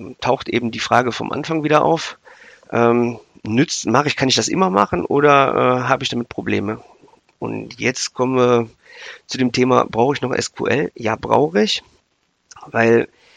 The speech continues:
wenn ich jetzt bei zehntausend Datensätzen einen Flag ändern möchte, möchte irgendwas von eins auf null stellen oder umgekehrt,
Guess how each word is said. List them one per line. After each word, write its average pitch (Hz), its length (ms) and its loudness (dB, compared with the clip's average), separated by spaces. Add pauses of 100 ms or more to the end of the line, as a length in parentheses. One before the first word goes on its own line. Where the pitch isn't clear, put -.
(220)
wenn 117 140 0
ich 123 140 2
jetzt - 300 0
bei 113 380 4
zehntausend 131 560 0
Datensätzen 120 580 0
einen 120 180 0
Flag - 260 -2
ändern 113 320 -2
möchte, 120 260 -2
möchte 113 220 -2
irgendwas 123 260 -2
von - 160 -6
eins 127 180 -2
auf - 120 -6
null 139 180 0
stellen 117 300 0
oder - 120 -2
umgekehrt, 127 580 -4